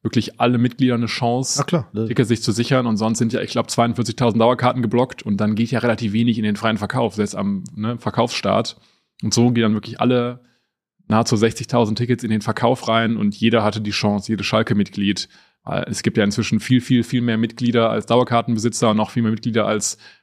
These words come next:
Speaker 1: Plätze im Stadion und so, ist dann ein bisschen andere, ja, andere Zusammensetzung auf den Tribünen auch mal. Finde ich eigentlich ganz gut.
Speaker 2: Auf jeden Fall. Die Leute kommen von weiter weg,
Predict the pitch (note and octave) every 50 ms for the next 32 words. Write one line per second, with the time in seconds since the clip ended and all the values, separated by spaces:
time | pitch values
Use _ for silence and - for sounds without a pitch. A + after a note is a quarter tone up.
0 | _ _ C3 A#2+ - - A#2+ A2+ - A#2 A2+ A#2+ A2+ A2+ A2+ A2+ A2 A2+ A2+ G#2
1 | G2+ - G#2+ G#2 G#2 G#2+ G#2 - _ _ _ _ _ _ _ _ _ _ _ -
2 | - - C3+ A#2 A2 A2 A#2 - B2 A#2+ - A#2+ B2 B2+ B2 A#2 A2 A2+ A2 A2
3 | A2 A2+ A2+ - _ _ G#2 G2+ G2 G2+ G2+ G2+ - G#2+ A2 A2 G#2+ - A#2+ G#2
4 | A2+ A#2 A#2+ G#2+ G#2+ - - - G#2+ G2+ G2+ - A#2 G#2 - A2+ F#2 G#2+ A2 G#2+
5 | G2 F#2+ - - G2 F#2+ G2 G2 - - D3 C#3 C#3 - G#2+ G2+ G#2 G2+ - -
6 | A2+ A2 A2+ - - _ _ - A#2+ G#2+ A#2+ A2+ G#2 - C3+ C3 A2+ - - A2
7 | A#2 A#2+ B2 - D3 C3 B2+ C3+ A#2 B2 A#2+ A#2 A#2 A#2 D3 F3 - -